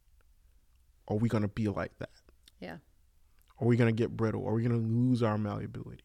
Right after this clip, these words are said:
Speaker 2: Mm.
Speaker 1: Right? And so it's a challenge on both
Speaker 2: Mm-hmm.
Speaker 1: ends. Like, one, hey, hey, old people, stop doing that. But also, <laughs> um,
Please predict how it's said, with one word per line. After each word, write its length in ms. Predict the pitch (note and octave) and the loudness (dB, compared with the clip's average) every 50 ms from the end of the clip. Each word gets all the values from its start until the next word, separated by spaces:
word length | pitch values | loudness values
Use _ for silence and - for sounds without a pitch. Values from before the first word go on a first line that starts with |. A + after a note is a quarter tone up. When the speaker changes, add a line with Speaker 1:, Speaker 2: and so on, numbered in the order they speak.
| _ - | _ -10
Speaker 2:
Mm. 400 | G#3 G3+ G3+ G3+ G3 F#3 F3+ - - _ _ - _ _ _ _ _ _ _ _ - _ _ _ - - | -8 -8 -8 -8 -10 -10 -12 -12 -16 _ _ -20 _ _ _ _ _ _ _ _ -20 _ _ _ -8 -2
Speaker 1:
Right? 320 | G#2+ G#2+ G2+ G2 - - - - - - - - - | 0 0 0 0 -2 -4 -10 -20 -20 -20 -20 -10 -6
And 100 | A2+ A2+ | -4 0
so 100 | - B2+ B2+ | 2 2 2
it's 100 | B2 - | 2 0
a 40 | |
challenge 560 | - - - - - G#3+ - - B3+ E3+ A#2+ A#2 | -4 -6 -6 -6 -4 -4 -2 0 0 0 2 2
on 120 | A2+ A2 A2+ | 2 0 2
both 200 | A#2 B2 B2+ B2 | 2 2 0 0
Speaker 2:
Mm-hmm. 140 | - G3+ - | -2 -2 0
Speaker 1:
ends. 260 | D#3+ D#3+ C3+ A#2 A2+ A2+ | 0 0 0 0 0 -2
Like, 180 | A2+ G#2+ - - | -2 -4 -2 -2
one, 240 | C3 C#3+ C#3+ C3 | -2 0 0 0
hey, 340 | C3 C#3 C#3 C3+ A2+ - - - - _ _ _ _ _ _ _ _ _ - _ _ | 0 -2 -2 -2 -4 -4 -6 -10 -18 _ _ _ _ _ _ _ _ _ -20 _ _
hey, 220 | - - C3 B2+ - | -4 0 0 2 2
old 260 | - - A2 G#2+ - | 2 0 -2 -2 -4
people, 340 | - - A2+ - - G#2+ A2 | -6 -8 -6 -2 -2 -2 -2
stop 400 | - - - A#2+ A#2+ - - _ _ _ - A3 | -4 -6 -4 -4 -4 -4 -6 _ _ _ -6 -2
doing 260 | A2 G#2+ G#2+ G#2 G#2 | 0 2 2 2 2
that. 240 | G#2 G2+ - C2 - - - - - - D3 - | 0 -2 -2 -4 -6 -10 -14 -12 -12 -10 -6 2
But 140 | C3+ C3+ C3+ | 6 6 8
also, 640 | C#3+ D3+ D#3 - - D#3+ D3+ C#3+ C#3 C3+ C3 C3 - - - - - | 8 8 6 4 6 6 6 8 8 8 6 4 0 -2 -8 -4 4
<laughs> 0 | - C#3+ D#3 - - - G3+ D3+ E3 - | 8 8 8 8 10 8 8 8 8 8
um, 360 | - D#3 D3 C#3 C#3+ D3 C3 | 6 6 6 6 4 2 0